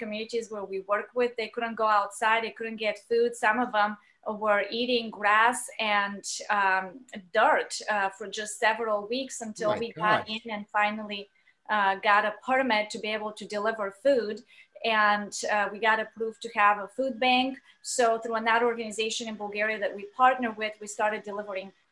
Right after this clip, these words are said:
Speaker 1: uh, food for, like, a month, uh, with boxes. We fed, like, I think over four thousand different families,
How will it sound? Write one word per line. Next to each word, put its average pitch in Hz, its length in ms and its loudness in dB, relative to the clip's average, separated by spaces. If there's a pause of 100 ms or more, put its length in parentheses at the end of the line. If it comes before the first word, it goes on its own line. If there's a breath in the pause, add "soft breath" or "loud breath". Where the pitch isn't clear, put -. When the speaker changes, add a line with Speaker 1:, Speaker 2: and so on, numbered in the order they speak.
(100)
Speaker 1:
uh, 196 220 0
food 262 560 -2
for, 220 140 -2 (120)
like, 190 280 -2
a 208 100 0
month, 226 480 4 (200)
uh, 202 280 -2
with 202 180 -14
boxes. 247 760 4 (280 soft breath)
We 233 300 -6 (220)
fed, 302 260 4
like, 240 260 2 (100)
I 220 40 -4
think 269 300 0
over 233 260 2
four 233 240 2
thousand 226 640 4
different 214 440 -4
families, 233 840 -4